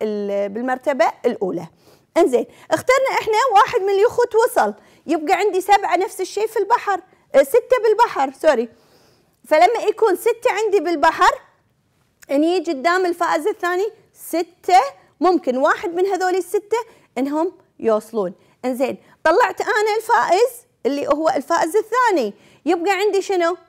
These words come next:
يبقى عندي خمس يخوت في البحر. إنزين، من هذول الخمس يخوت أطلع المركز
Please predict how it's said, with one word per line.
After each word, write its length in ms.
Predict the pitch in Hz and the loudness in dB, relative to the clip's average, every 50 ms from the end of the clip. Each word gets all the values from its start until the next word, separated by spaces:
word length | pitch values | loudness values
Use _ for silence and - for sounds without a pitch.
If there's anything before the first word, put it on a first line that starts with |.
| _ - | _ -8
يبقى 260 | 247 294 254 247 269 269 | -6 -6 -4 -2 -2 -2
عندي 240 | 285 320 285 339 | -2 -2 -2 -2
خمس 400 | 320 - 370 403 480 494 - - | -2 -2 -2 0 0 -2 -2 -2
يخوت 420 | 349 370 370 - 349 349 392 427 - | -2 -2 -2 -2 -2 -2 -2 -2 -2
في 80 | - | -2
البحر. 440 | 403 403 403 494 453 - 403 370 381 - - _ - - - - - | 0 0 2 0 0 0 0 -2 -2 -4 -8 _ -20 -20 -10 -4 -4
إنزين، 220 | 302 277 359 330 | 0 2 2 2
من 140 | 339 359 370 | 2 2 0
هذول 360 | 403 381 415 466 480 440 453 | 0 0 0 0 -2 -2 -2
الخمس 400 | 453 - - 403 427 440 - - | -2 -2 -2 -2 -2 -2 -4 -4
يخوت 400 | 349 359 - - 370 359 480 554 - - _ _ _ _ _ - | -4 -4 -4 -4 -2 -2 -2 -2 -4 -6 _ _ _ _ _ -4
أطلع 420 | 247 254 - 320 415 392 330 277 262 | -2 0 2 2 2 2 2 0 -2
المركز 580 | 262 262 262 262 277 - - 311 381 349 - | -6 -6 -6 -8 -8 -4 -2 -2 -2 -4 -8